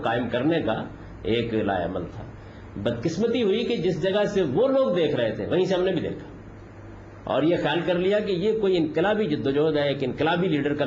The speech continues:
کارنامہ ہے، اور بس اس میں بہہ گئے۔ تو یہ کچھ نہیں تھا، اس لیے دیکھیں میں نے الفاظ بدلے، یہ پیغمبر کی طرف سے جزا و سزا تھی جو دنیا میں دی گئی، دنیا میں دی گئی۔ اور اس طرح یہ واقعہ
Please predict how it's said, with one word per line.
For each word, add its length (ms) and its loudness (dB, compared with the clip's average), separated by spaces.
کارنامہ 480 0
ہے، 140 0
اور 220 0
بس 340 -2
اس 160 -6
میں 80 0
بہہ 180 -2
گئے۔ 160 -6
تو 80 2
یہ 220 2
کچھ 180 0
نہیں 180 2
تھا، 80 0
اس 140 -2
لیے 100 0
دیکھیں 200 0
میں 100 2
نے 60 2
الفاظ 320 0
بدلے، 360 -2
یہ 260 0
پیغمبر 520 0
کی 160 -2
طرف 240 0
سے 220 0
جزا 280 2
و 140 2
سزا 480 0
تھی 140 0
جو 100 2
دنیا 280 0
میں 160 -2
دی 220 -2
گئی، 120 -8
دنیا 280 2
میں 120 2
دی 200 0
گئی۔ 140 -2
اور 180 0
اس 200 0
طرح 300 0
یہ 200 2
واقعہ 440 0